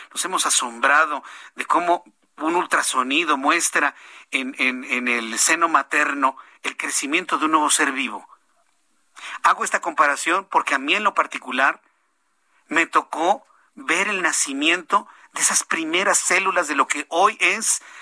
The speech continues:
la plataforma de radio más importante en la República Mexicana, de radio hablada, informada, de, de, de información y de análisis.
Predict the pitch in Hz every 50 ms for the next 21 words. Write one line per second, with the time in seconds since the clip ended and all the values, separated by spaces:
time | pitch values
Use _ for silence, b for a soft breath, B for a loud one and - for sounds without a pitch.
0 | B B B 156 165 160 - 160 160 - 160 - - 180 190 202 214 208 202 180
1 | 170 156 - 180 185 196 196 196 196 196 190 B B B B B B - 151 170
2 | 175 185 196 180 - 214 160 - 165 143 - 180 175 185 190 156 - 190 202 180
3 | 156 147 143 139 - - 202 196 - 170 165 - - - 160 180 196 180 156 139
4 | 123 170 196 180 175 151 135 139 156 180 196 190 180 165 143 - 151 131 123 127
5 | 135 156 175 185 180 185 180 B B B B B B 160 - 127 139 151 156 -
6 | - 151 151 143 - 143 135 131 135 127 - 170 185 196 180 165 156 139 139 151
7 | 165 202 208 208 196 - - - - - - - - -